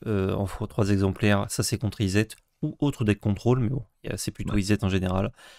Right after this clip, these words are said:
Speaker 1: Fréquence d'âme pour les dragons, contrainte pour Izet ou deck contrôle, des anti-bêtes supplémentaires avec emprise infernale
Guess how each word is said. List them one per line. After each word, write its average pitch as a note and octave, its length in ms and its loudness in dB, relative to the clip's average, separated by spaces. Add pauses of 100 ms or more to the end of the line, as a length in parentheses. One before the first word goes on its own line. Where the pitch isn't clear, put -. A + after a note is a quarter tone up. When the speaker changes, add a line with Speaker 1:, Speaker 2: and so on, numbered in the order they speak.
(160)
Speaker 1:
Fréquence - 340 -2
d'âme G2+ 240 4
pour G#2+ 160 2
les G#2 60 6
dragons, G2+ 500 4 (380)
contrainte A#2+ 400 2
pour G#2 200 4
Izet G2+ 360 4
ou - 20 -2
deck - 160 -6
contrôle, G#2 480 0 (640)
des A2+ 300 4
anti-bêtes G#2 320 2
supplémentaires G2+ 400 2
avec G2+ 160 2
emprise G2 240 -2
infernale F#2+ 500 2